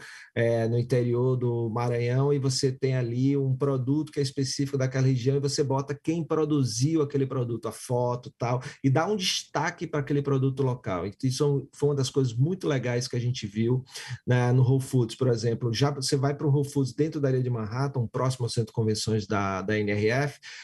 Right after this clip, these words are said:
vendia açaí, tinha uma, uma área lá pra você, né, fa-, preparar o seu, o seu, é, copo de açaí. E só tinha nesse. Por quê? Porque ali na região há pessoas que consomem.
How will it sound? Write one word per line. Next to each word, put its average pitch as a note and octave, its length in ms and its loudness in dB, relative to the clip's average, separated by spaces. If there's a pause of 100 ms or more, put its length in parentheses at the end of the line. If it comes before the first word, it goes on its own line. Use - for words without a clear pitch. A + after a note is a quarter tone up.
(180)
vendia C#3+ 360 4
açaí, C3+ 680 2
tinha C3+ 200 0
uma, C3+ 260 0
uma B2 180 0
área A#2+ 200 0
lá A#2+ 120 0
pra E3 100 -4
você, D3+ 400 2
né, C3+ 140 2
fa-, A#2+ 320 -4 (100)
preparar C3 380 -2
o B2 40 -2
seu, A2+ 460 0 (300)
o A#2 120 -2
seu, A2+ 680 0
é, G#2 720 0 (460)
copo C3 280 2
de C#3 100 2
açaí. C3 480 0 (540)
E F3+ 300 0
só - 220 0
tinha A#3 260 0
nesse. F3+ 480 0 (160)
Por E3+ 180 -4
quê? D#3+ 160 2
Porque C#3 640 0 (640)
ali G2 340 -2
na F3+ 100 -2
região D3+ 760 0
há C3 180 -2
pessoas C3 440 -4
que C3+ 120 -4
consomem. A2+ 600 0